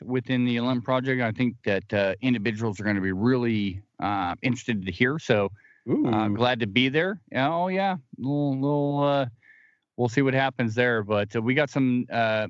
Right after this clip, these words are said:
Speaker 1: interesting stuff to share, uh, and, uh, new interesting stuff to share, I should say. So, yes, uh, glad to speak, uh, alongside Cliff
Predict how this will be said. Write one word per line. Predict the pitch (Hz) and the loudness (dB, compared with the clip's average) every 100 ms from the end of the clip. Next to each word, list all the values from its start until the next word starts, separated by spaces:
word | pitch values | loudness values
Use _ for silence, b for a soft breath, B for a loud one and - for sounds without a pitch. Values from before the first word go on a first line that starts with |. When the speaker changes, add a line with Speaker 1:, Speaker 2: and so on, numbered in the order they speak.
| - | -4
Speaker 1:
interesting | 135 123 90 131 | -4 -2 -2 -2
stuff | - 127 - | 0 -4 -4
to | |
share, | 113 127 120 131 - _ - | -4 0 2 0 -8 _ -12
uh, | 107 101 117 120 - | -8 -6 -6 -8 -6
and, | 117 117 110 107 107 101 | -2 0 2 0 0 0
uh, | 95 | 2
new | 170 214 156 | 2 2 2
interesting | 113 104 95 | -2 -4 -4
stuff | - 98 | -2 -4
to | - | -2
share, | 104 92 | 0 0
I | 90 | 0
should | 127 117 | 0 0
say. | 95 71 - b b b _ | -2 -4 -4 b b b _
So, | - 85 82 | 0 2 2
yes, | 90 98 101 85 90 - | 2 2 2 0 -4 -4
uh, | 95 92 92 - | -2 -2 -4 -6
glad | 104 110 113 | -2 0 0
to | 104 | -4
speak, | 101 - 131 120 - | -12 -6 -2 -2 -2
uh, | 113 107 104 | -2 0 0
alongside | 107 113 107 113 107 | 0 -2 -2 -2 -2
Cliff | - 113 117 | -4 -2 0